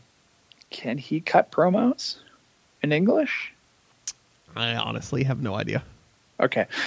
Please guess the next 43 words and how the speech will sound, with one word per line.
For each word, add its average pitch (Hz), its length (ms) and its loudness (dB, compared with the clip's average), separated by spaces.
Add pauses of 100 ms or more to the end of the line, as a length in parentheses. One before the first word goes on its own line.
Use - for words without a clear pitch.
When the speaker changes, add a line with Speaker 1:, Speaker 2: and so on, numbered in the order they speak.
(100)
Speaker 1:
Now, 143 120 8
I 160 40 8
wasn't 180 280 6
sure 139 320 10
because, 123 560 -2
I - 40 -4
mean, 104 260 -2
I, 101 180 0 (1040)
you've - 180 0
seen 113 360 4 (140)
more 107 220 4
Ring 95 160 0
of 101 120 -6
Honor 92 240 2
Speaker 2:
No, 220 160 4
Speaker 1:
than - 100 -2
I 50 100 0
have, - 260 -2
Speaker 2:
no, 185 120 6
Speaker 1:
so. - 200 6
Speaker 2:
the, 147 260 2
I 131 60 0
mean, 117 260 -4 (460)
I 127 80 -2
honestly 117 340 -4
can't - 200 -8
remember. 107 320 -10 (500)
So, - 120 -10 (540)
that - 520 -18
was 151 120 0
a 135 40 0
while 110 240 0
ago. 113 180 0
That 143 60 -2
was 156 100 -2
a 147 40 -6
couple, - 240 -4
that's 123 180 -2
been 127 120 0
a - 40 -8
couple 101 220 -8
of 95 60 -10
years. 107 240 -10